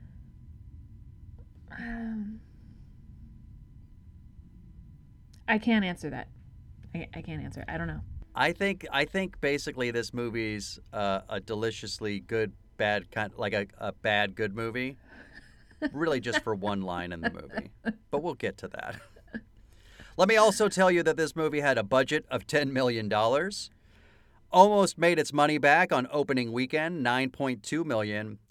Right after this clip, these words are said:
Speaker 2: in the U S A and the world, forty-seven point four million dollars, Chew.
Speaker 1: What?
Speaker 2: Seagal, popular.
Speaker 1: Look, if I, if Steven Seagal can make money off of these shit movies, I feel confident that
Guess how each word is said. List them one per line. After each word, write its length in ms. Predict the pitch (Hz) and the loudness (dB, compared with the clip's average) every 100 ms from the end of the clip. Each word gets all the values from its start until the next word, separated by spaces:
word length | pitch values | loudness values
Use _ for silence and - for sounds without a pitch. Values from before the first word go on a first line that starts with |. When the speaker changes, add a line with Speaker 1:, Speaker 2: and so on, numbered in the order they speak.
| _ | _
Speaker 2:
in 200 | 170 214 | -2 0
the 100 | 214 | 0
U 180 | 202 202 | 4 4
S 160 | 196 | 4
A 180 | 202 202 | 4 4
and 200 | 190 196 | 4 4
the 80 | 185 | 2
world, 360 | 185 196 151 120 | 2 4 4 2
forty-seven 720 | 156 170 170 - 170 160 151 | -2 0 -2 0 0 0 -4
point 360 | - 165 165 - - | -6 -4 -4 -6 -8
four 280 | 160 160 151 | -4 0 0
million 480 | 143 151 151 147 131 | 0 -2 -2 -2 2
dollars, 440 | 135 165 156 117 - | 2 4 0 -2 -6
Chew. 440 | - 120 117 117 - | -4 0 0 -2 -6
Speaker 1:
What? 500 | 233 285 415 427 - - - - - - - - - | -10 -8 -8 -10 -12 -14 -12 -12 -14 -16 -16 -14 -14
Speaker 2:
Seagal, 800 | - - 107 131 147 131 101 92 - - - - - | -12 -8 0 4 8 8 6 2 -6 -16 -18 -18 -18
popular. 680 | - 107 98 107 95 87 - - | -2 0 0 -2 -6 -6 -14 -8
Speaker 1:
Look, 220 | 240 175 - | -2 -2 -4
if 140 | - 220 | -6 -6
I, 260 | - 240 - | 0 -2 0
if 120 | 220 | -4
Steven 360 | - - 302 359 | -2 -2 -2 -2
Seagal 400 | 320 247 220 220 | -2 2 2 0
can 180 | 214 180 | -2 -2
make 240 | 185 - | -4 -4
money 300 | 175 175 202 | -6 -2 -4
off 280 | 175 175 - | -4 -6 -6
of 160 | 185 175 | -6 -4
these 340 | 180 160 - | -2 -4 -10
shit 560 | - - 190 175 - - | -16 -8 -4 -4 -6 -8
movies, 480 | 190 185 202 233 254 - - - - | -4 0 2 0 -2 -8 -20 -20 -2
I 180 | 220 269 | 0 0
feel 220 | 302 330 | 2 2
confident 540 | - 226 214 214 208 185 | 4 2 2 2 0 0
that 140 | 180 | -6